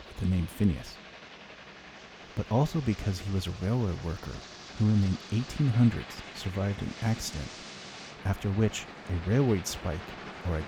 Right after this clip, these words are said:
gigantic steel rod went right through his skull.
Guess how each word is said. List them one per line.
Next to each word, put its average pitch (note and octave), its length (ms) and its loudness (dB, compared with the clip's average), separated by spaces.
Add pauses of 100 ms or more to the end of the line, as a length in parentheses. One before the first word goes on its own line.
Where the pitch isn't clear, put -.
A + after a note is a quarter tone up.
gigantic G#2+ 720 2
steel G2+ 360 0 (120)
rod G2 240 4 (640)
went F#2 120 2 (160)
right A2 180 6
through - 280 -2
his G2 160 2
skull. - 380 -2